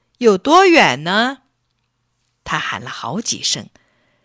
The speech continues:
扛锄头的人却像没有听见似的，理也不理，拐了弯儿往别处走了。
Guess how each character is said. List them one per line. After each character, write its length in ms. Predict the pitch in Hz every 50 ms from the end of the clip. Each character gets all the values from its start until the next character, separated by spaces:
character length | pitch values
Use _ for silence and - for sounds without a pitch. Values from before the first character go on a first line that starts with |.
| _ _
扛 320 | - - - 151 180 233 240
锄 200 | - - 226 254
头 200 | 269 302 294 294
的 100 | 277 240
人 340 | 196 170 151 160 190 208 226
却 200 | - - 277 247
像 180 | - 233 175
没 140 | 151 160 220
有 100 | 254 185
听 320 | - - - - 277 359
见 180 | 415 392 339 226
似 240 | - - - 123 90
的， 180 | - - - _ _ _ _ _ _ _ _
理 180 | - 160 156 165
也 200 | 226 339 403 226
不 240 | - - - 151 123
理， 220 | - - - _ _ _ _ _ _ _ _ _ _ _ _ _
拐 200 | - 196 160 113
了 140 | 107 123 147
弯 140 | 185 220
儿 160 | 247 262 269 - _ _
往 180 | - 147 143 - -
别 240 | - 135 110 104 151
处 300 | 202 - - 381 415 403
走 160 | - - 156
了。 320 | 135 - - _ - _